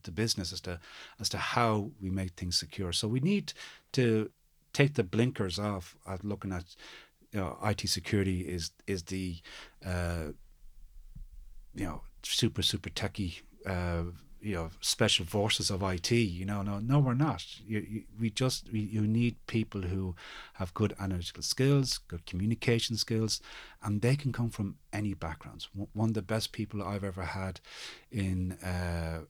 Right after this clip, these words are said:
awareness raising and awareness training is somebody who used to be a, uh, a, a, a waiter in a restaurant,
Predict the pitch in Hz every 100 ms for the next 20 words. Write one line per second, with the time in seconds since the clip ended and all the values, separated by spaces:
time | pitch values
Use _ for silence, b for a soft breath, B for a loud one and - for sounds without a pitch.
0 | - 90 98 95 92 95 92 92 92 90
1 | 87 87 92 87 - - 90 87 92 -
2 | - 90 90 90 90 90 92 - 85 92
3 | 90 90 - 90 87 87 85 B B B
4 | - 92 87 85 85 85 78 _ _ _
5 | 95 78 - - - 95 - 78 90 98
6 | 98 - 85 87 90 92 - - - -